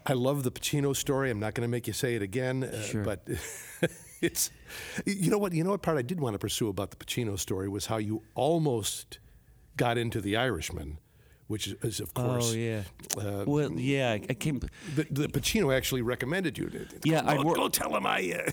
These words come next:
Speaker 1: <laughs>
Speaker 2: Yeah, you call, uh, call him, Lewis
Speaker 1: "Call
Speaker 2: and
Speaker 1: so-and-so."
Speaker 2: Miller. Uh, there's a couple, some parts in there for you. I had worked with Pacino twice, and, uh, you know, I'd, I'd worked with him as was in the Buffalo News, Anthony's, uh, piece
Speaker 1: Mm-hmm.
Speaker 2: yesterday. I'd,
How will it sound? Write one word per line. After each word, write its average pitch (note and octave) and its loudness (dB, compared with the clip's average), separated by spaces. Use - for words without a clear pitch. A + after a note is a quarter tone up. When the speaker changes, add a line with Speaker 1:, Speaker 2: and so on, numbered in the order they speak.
Speaker 1:
<laughs> - -20
Speaker 2:
Yeah, C3 2
you G#2+ -2
call, D#3+ -2
uh, B2+ -4
call C3+ -4
him, D3+ -2
Lewis - -2
Speaker 1:
"Call F2+ 0
Speaker 2:
and - 0
Speaker 1:
so-and-so." - 0
Speaker 2:
Miller. - 0
Uh, - 0
there's E2+ -6
a - -10
couple, - -12
some - -8
parts - -6
in - -8
there G#1 -6
for - -8
you. D2+ -8
I B2+ 2
had C3 0
worked C#3+ 0
with C3+ -6
Pacino C3 0
twice, G2+ -2
and, G2 -2
uh, F#2 -2
you G2+ -4
know, G2 -2
I'd, F#2 -4
I'd F#2 -4
worked F#2 -6
with F2+ -8
him F2+ -2
as E2+ -4
was F2 -4
in F2+ -2
the E2+ -4
Buffalo F2+ -4
News, F2 -4
Anthony's, F2 -6
uh, C2 -8
piece - -6
Speaker 1:
Mm-hmm. G#2+ -2
Speaker 2:
yesterday. F2 -2
I'd, E2+ -6